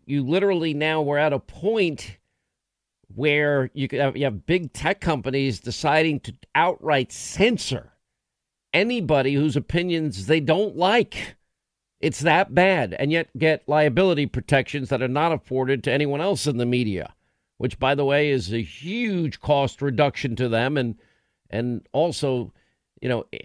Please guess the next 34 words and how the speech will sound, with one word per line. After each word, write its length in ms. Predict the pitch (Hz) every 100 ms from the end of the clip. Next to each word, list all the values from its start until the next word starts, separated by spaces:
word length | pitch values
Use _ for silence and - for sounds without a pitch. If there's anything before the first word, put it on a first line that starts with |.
| - - 107
they 200 | 139 143
would 180 | 139
then 160 | 147 143
become 320 | 135 135 120
editors 540 | - 147 123 131 151 -
like 240 | 120 - - _ _ _ -
any 220 | 135 127
news 300 | 131 143 127
organization 680 | 117 110 107 98 104 101 127
of 60 |
which 220 | 107 101 113
I'm 140 | 110
a 40 |
part 300 | 98 117 98
of, 220 | 101 143 113
et 160 | 95
cetera, 320 | - 127 107
et 80 | 110
cetera. 260 | - 165 98
Anyway, 340 | 165 147 107 - - _ _ _ _ _ _ _ _
um, 500 | 139 156 156 156 156 - _ _ _ _ _
and 120 | 143
then 160 | 151 147
you, 80 | 151
now 220 | 135 143
we're 120 | 151
gonna, 180 | 143 139
now 380 | 107 104 139 156
we're 100 | 156
gonna 160 | 143
silence 720 | - - 135 147 147 135 -
Josh 340 | - 147 135 120
Hawley's 440 | 139 143 151 143
book. 420 | 110 226 240 -